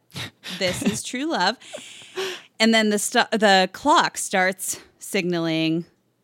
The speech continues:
midnight. So Cinderella has to rush off, and sure enough, sh-,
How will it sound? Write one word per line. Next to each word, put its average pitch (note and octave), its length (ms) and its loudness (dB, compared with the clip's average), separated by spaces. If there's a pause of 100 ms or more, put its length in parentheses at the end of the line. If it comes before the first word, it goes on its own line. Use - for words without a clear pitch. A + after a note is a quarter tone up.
(120)
midnight. C#3+ 580 -6 (300)
So E3 680 0 (640)
Cinderella G#3+ 560 2
has F#3+ 300 -4
to F3 120 -6
rush D#4+ 420 0
off, B3+ 480 2 (440)
and F3+ 720 2 (600)
sure A3+ 300 -2
enough, F3+ 380 0
sh-, - 320 -12